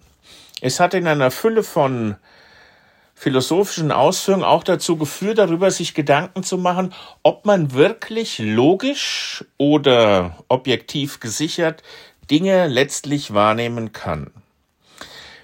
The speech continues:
Vielmehr ist die Wahrnehmung und vielleicht auch sogar die Logik eher der Interpretation des Einzelnen unterworfen und eigentlich dann gar nicht mehr so logisch, wie man annimmt. Wenn Paulus heute von Freimut redet,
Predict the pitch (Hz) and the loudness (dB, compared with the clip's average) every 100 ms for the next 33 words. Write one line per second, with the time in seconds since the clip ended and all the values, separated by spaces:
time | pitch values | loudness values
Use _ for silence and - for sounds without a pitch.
0 | _ - 123 147 160 147 113 139 123 107 | _ -6 -2 0 4 4 2 -2 -2 2
1 | 107 135 208 214 214 196 147 - 113 151 | 4 4 2 2 2 2 0 0 2 2
2 | 202 175 - 135 123 120 110 98 113 185 | 2 -2 -2 -2 -2 0 0 2 2 0
3 | 202 190 - 147 196 185 123 143 151 147 | -4 -8 -8 -2 0 0 -2 -2 -4 -2
4 | 131 123 - 135 190 202 160 - 123 156 | -4 -4 -4 -2 -2 -2 -4 -2 -2 -2
5 | - 170 147 110 127 127 104 107 151 202 | -4 -4 -4 -4 -4 -4 0 2 2 0
6 | 208 202 - - - 147 143 - 95 123 | -4 -6 -10 -20 -4 -2 -2 -2 -2 -2
7 | 180 185 - 143 156 135 120 180 - - | -4 -6 -2 -2 0 2 2 0 -6 -4
8 | 110 143 139 117 107 151 151 - 104 110 | -2 0 -2 0 -2 -2 -6 -6 -8 -4
9 | 135 147 85 78 73 _ - _ _ _ | -4 -6 -10 -12 -16 _ -20 _ _ _
10 | _ _ _ _ - - - - - 123 | _ _ _ _ -20 -18 -16 -18 -4 -2
11 | 127 - 247 269 151 - 139 151 151 131 | 0 2 4 4 2 2 4 4 2 -2
12 | 127 117 - - 104 117 180 277 180 104 | -4 -4 -10 -12 -2 2 2 2 0 0
13 | 95 - 98 95 98 131 214 - - | -2 -4 -4 0 0 0 -2 -2 -12